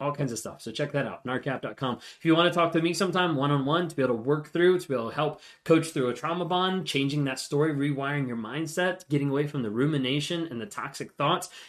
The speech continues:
and building boundaries, go to raw motivations dot com and click on one-on-ones. We'd love to partner with you to help you on that healing journey, because it is a journey.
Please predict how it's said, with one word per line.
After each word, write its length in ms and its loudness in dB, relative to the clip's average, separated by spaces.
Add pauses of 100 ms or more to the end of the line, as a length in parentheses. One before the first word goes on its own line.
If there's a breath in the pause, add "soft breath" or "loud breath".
(100)
and 220 4
building 320 2
boundaries, 640 -2 (160)
go 100 0
to 60 2
raw 180 0
motivations 480 -2
dot 160 -6
com 220 -6 (600)
and 100 -8
click 200 0
on 160 0
one-on-ones. 560 2 (240 loud breath)
We'd 80 -2
love 160 2
to 60 -4
partner 340 0
with 160 -4
you 100 0
to 140 -6 (100)
help 300 -2
you 180 0
on 160 -2
that 200 -6
healing 420 0
journey, 400 -2 (880)
because 220 4
it 80 6
is 120 6
a 60 2
journey. 400 -2